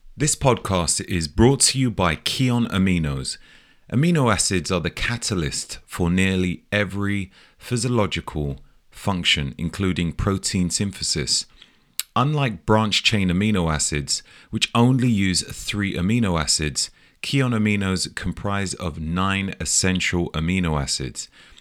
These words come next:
A deficiency in one of them would have detrimental effects on muscle preservation. Kion aminos have bioavailability and are clean.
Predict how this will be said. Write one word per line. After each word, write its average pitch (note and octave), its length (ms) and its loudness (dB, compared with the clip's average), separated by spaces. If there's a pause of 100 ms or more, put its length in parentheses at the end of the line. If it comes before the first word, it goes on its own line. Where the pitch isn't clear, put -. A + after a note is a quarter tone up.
(240)
A F#2+ 60 2
deficiency A#2 680 0
in F2+ 180 -2
one G#2 240 2
of D2+ 120 -4
them C2+ 300 -4 (380)
would E2+ 120 -2
have E2+ 340 -2
detrimental F#2+ 680 0
effects - 440 -4
on D#2+ 120 0
muscle E2 320 0
preservation. D2+ 840 -2 (540)
Kion A#2 300 0
aminos G2+ 460 0
have D#2 360 -4
bioavailability F2+ 1300 0 (380)
and A#2+ 280 0 (120)
are G#2+ 280 2
clean. G#2+ 640 -2